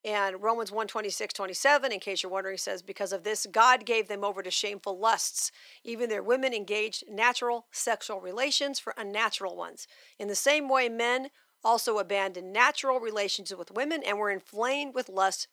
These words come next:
for one another." Okay, now, <laughs> he's trying to say that he doesn't think this is a, a problem. He said, "I don't believe Romans one twenty-six, twenty-seven speaks about mutually loving same-sex attraction." Really? It said women aren't supposed to sleep with women and men aren't supposed to sleep with men.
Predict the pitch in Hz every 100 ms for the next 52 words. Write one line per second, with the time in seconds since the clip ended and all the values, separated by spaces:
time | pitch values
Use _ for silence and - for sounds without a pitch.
0 | _ - 214 196 185 175 196 196 - -
1 | 226 - 185 - - - - 254 - -
2 | - _ _ - - - - - - -
3 | - - 349 370 349 294 262 240 226 208
4 | 202 202 - _ _ _ 240 247 240 311
5 | 262 254 262 247 247 240 247 208 214 214
6 | - 220 294 294 - - - - 247 254
7 | 285 294 269 269 269 220 247 247 208 220
8 | 240 - 240 220 240 233 - 226 202 233
9 | 214 202 - 262 262 - 214 214 214 214
10 | 262 - 247 240 208 214 208 208 - -
11 | 240 240 - 214 - 208 226 220 - 190
12 | 196 277 349 - - 320 247 254 269 269
13 | - 247 - - 277 226 214 247 240 214
14 | 226 247 240 - 233 214 226 233 220 185
15 | 240 302